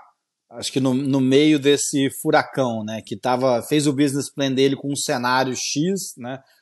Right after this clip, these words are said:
Talvez esperando levantar aí a segunda ou terceira rodada, et cetera.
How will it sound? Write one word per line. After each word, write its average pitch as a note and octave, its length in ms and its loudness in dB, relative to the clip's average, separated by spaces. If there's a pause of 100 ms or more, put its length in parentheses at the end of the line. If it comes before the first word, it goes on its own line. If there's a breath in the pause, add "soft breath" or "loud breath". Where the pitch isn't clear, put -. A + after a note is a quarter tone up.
Talvez A#2 360 -2
esperando C3+ 360 -2
levantar B2 500 0
aí B2 200 -2
a A#2 40 -4
segunda B2+ 420 -6
ou A#2+ 40 -2
terceira B2 320 -6
rodada, A#2 420 -4
et A2 80 -12
cetera. D#3+ 540 -2